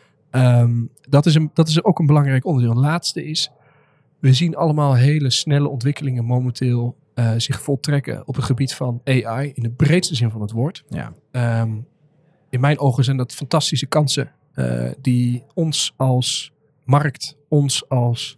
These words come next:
Speaker 1: retailers nog veel verder kunnen brengen. We zien het echt niet als uitdagingen of als donkere wolken. Eh, en daar moet je als bedrijf, ehm, heel veel focus op hebben. En vooral gebruik van maken. Ondanks dat het niet iets van gisteren is. Want dit loopt natuurlijk al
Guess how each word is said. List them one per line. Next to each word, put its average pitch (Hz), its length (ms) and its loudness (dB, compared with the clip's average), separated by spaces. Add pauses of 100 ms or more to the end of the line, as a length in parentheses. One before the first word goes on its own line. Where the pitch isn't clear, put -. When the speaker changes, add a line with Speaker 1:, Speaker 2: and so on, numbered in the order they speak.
(320)
Speaker 1:
retailers 127 800 2
nog 127 220 2
veel 139 200 4
verder 135 220 0
kunnen 147 240 0
brengen. 139 400 0
We 123 80 -2
zien 110 140 -4
het 135 160 0
echt - 180 -2
niet 131 240 -2
als 113 260 -6
uitdagingen 123 760 0
of 113 220 -4
als 120 160 -4
donkere 143 360 2
wolken. 151 380 0 (800)
Eh, 123 260 6
en 127 100 -2
daar 139 140 4
moet 147 180 2
je 143 140 0
als - 140 -2
bedrijf, 127 540 2 (460)
ehm, 123 420 4 (180)
heel 151 180 6
veel 156 100 -6
focus 151 360 0
op 147 100 -2
hebben. 151 260 2 (340)
En 123 160 0
vooral 135 220 4
gebruik 139 380 0
van 160 140 -4
maken. 135 360 0
Ondanks 127 240 2
dat 131 100 0
het 123 100 -4
niet 131 140 0
iets 143 120 -6
van 123 100 -6
gisteren 135 320 -2
is. 127 80 -4
Want 117 120 -6
dit 117 120 2
loopt 127 100 0
natuurlijk 117 300 -4
al 113 60 2